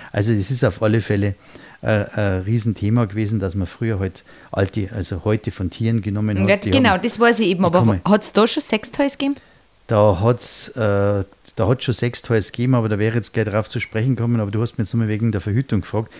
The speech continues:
Speaker 1: Also ich kann mich an meine Großmutter erinnern, das war so, ja, das war so Mitte der sechziger Jahre, da hatte die Kondome auf der Wäscheleine.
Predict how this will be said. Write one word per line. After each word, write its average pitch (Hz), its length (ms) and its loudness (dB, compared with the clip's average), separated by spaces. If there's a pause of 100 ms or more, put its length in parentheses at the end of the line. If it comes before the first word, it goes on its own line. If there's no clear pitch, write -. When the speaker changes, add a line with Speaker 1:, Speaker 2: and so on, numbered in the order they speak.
(120)
Speaker 1:
Also 98 160 -6
ich 127 140 -4
kann 127 180 0
mich 123 160 0
an 107 80 -2
meine 98 180 -2
Großmutter 110 580 -4
erinnern, 110 360 -2 (560)
das - 220 -6
war 98 160 2
so, 101 260 0 (760)
ja, 92 300 0
das 90 160 -6
war 92 80 -2
so 101 100 -4
Mitte 117 300 0
der 95 140 -2
sechziger 98 480 -6
Jahre, 95 260 -2 (580)
da - 120 -6
hatte 113 240 0
die 101 100 -4
Kondome 110 480 0
auf 92 100 -6
der 95 140 -6
Wäscheleine. 92 720 -2